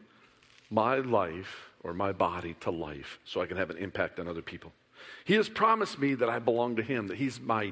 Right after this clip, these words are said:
daddy. I have this really special relationship with him. And he has promised me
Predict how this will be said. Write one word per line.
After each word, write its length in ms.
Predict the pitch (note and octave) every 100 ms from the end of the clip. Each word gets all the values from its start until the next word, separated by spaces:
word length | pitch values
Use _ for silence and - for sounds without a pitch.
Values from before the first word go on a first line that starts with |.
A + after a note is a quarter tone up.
| -
daddy. 380 | A#2+ C#3 G2+ F#2+
I 60 |
have 100 | B2+
this 220 | A2+ - - - -
really 340 | B2 F3 D3+
special 500 | B2+ - D3 C#3 B2+
relationship 580 | G#2+ A2 B2 A#2 A2 B2+
with 80 | A2
him. 280 | B2+ G2+ - - - - - - - -
And 100 | F#2+
he 80 | A#2+
has 120 | C3
promised 500 | - D3 D3 B2+ A2
me 280 | G2 F2